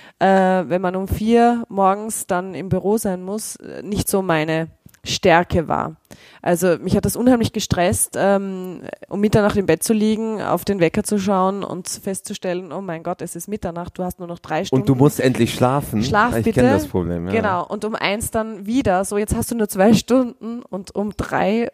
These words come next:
Speaker 1: ja, okay, vielleicht habe ich eine halbe Stunde geschlafen.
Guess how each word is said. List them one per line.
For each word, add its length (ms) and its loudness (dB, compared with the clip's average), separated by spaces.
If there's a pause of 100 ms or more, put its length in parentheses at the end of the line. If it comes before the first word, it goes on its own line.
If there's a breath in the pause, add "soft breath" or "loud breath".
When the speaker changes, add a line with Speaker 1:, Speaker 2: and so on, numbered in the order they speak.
(280)
Speaker 1:
ja, 300 4 (120)
okay, 320 0
vielleicht 340 0
habe 120 0
ich 80 -4
eine 140 -2
halbe 240 4
Stunde 260 -8
geschlafen. 520 -4